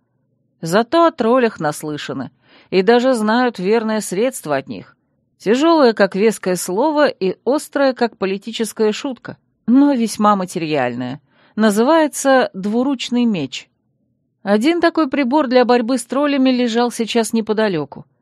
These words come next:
В комплекте к нему должен был прилагаться рыцарь,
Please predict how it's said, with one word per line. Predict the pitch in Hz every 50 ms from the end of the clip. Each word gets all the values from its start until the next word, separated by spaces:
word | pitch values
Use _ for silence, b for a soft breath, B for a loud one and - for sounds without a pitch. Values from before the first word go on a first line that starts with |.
| _ _ _ _
В | _ -
комплекте | - 277 311 302 330 359 339 - - 277
к | -
нему | 262 277 269 269 269
должен | 233 269 269 254 254 247 247
был | 240 247 240
прилагаться | 240 233 240 233 233 240 226 247 247 240 - - 262
рыцарь, | 277 320 311 240 - - 147 131 135